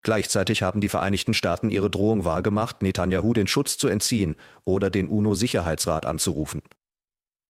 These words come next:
Sie haben also Druck ausgeübt und betrügerische Erklärungen abgegeben, um einen Waffenstillstand zu erreichen.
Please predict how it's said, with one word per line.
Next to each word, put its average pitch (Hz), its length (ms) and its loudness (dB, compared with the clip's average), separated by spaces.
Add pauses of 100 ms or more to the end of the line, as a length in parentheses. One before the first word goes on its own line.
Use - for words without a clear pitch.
(180)
Sie 107 140 2
haben 135 160 2
also 120 180 2
Druck 101 280 -2
ausgeübt 110 680 0
und 101 160 -2
betrügerische 101 600 0
Erklärungen 98 580 0
abgegeben, 104 580 0 (160)
um 104 160 -2
einen 101 260 2
Waffenstillstand 73 680 -2
zu 80 120 0
erreichen. 69 440 -2